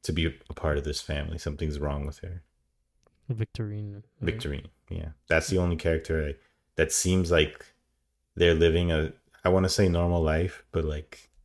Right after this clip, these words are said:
Speaker 1: it's like Bruce Wayne's father, Thomas Wayne, where he's a billionaire, but he's also the head doctor it's like,
Speaker 2: Hmm.
Speaker 1: why are you suffering like that when you don't have to work?
Speaker 2: <laughs>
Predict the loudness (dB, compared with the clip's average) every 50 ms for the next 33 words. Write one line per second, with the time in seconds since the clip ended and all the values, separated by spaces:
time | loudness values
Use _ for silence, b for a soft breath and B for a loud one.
0 | _ _ _ _ _ _ _ _ _ _ _ _ _ _ _ _ _ _ _ _
1 | _ _ _ _ _ _ _ _ _ _ _ _ _ _ _ _ _ _ _ _
2 | _ 0 2 6 8 8 8 8 4 -6 -16 -20 _ _ _ _ _ _ _ _
3 | _ _ _ _ _ _ _ 2 2 2 2 2 2 2 4 4 2 0 -2 -4
4 | -2 0 0 2 2 2 0 0 0 0 0 0 0 -2 -2 0 2 2 4 4
5 | 2 0 -2 -4 -4 -2 0 0 0 2 0 0 0 0 2 2 2 2 4 2
6 | 2 2 2 2 2 0 0 -2 -2 -4 -2 0 0 0 0 -2 -4 -4 -2 0
7 | -2 -2 0 0 0 0 0 -2 -2 -4 -4 -6 -4 0 2 2 2 2 -2 -6
8 | _ _ _ _ _ _ _ _ _ _ _ _ _ _ -4 0 0 2 6 8
9 | 8 8 8 6 2 0 -8 -16 -18 _ -2 4 4 4 4 4 0 0 2 2
10 | 2 2 0 0 2 2 2 2 2 -2 -6 -8 -12 -6 -4 -2 -2 0 -2 -2
11 | -4 -4 -2 0 0 0 0 0 0 -2 -2 -2 -2 -4 -4 -2 -2 -4 -4 -4
12 | -6 -8 -10 -10